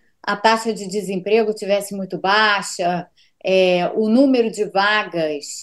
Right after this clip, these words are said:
é, que estavam sendo oferecidas a cada, a cada mês tem, este-, estivesse subindo, então a gente não tava vendo nenhum tipo de, é, contração no mercado de trabalho, muito pelo contrário, como a,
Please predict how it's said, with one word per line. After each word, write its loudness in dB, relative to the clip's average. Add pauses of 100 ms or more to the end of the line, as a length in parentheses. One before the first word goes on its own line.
é, -2
que -10
estavam -2
sendo -2
oferecidas -2
a 2
cada, 2
a -4
cada -2
mês -2 (380)
tem, 4
este-, -6
estivesse -2
subindo, -4
então -2
a 2
gente -6
não -12
tava 0
vendo -2
nenhum 0
tipo 0
de, 0 (400)
é, 4
contração 0
no 2
mercado -2
de -6
trabalho, 0
muito -4
pelo 0
contrário, 0 (800)
como 4
a, 2